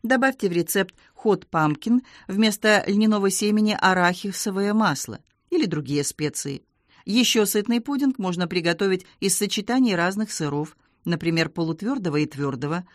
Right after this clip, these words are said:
грюйера или эмменталя с пармезаном. К ним очень хорошо подходит тимьян.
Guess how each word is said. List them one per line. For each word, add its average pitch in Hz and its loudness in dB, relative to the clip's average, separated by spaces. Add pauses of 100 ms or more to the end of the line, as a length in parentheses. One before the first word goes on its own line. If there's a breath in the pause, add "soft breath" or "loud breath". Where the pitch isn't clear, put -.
(160 soft breath)
грюйера 165 0
или 156 0 (160 loud breath)
эмменталя 185 2
с - -6
пармезаном. 156 -6 (300)
К - -10
ним 156 4
очень 147 -2
хорошо 214 -4
подходит 190 -4 (200)
тимьян. 170 -4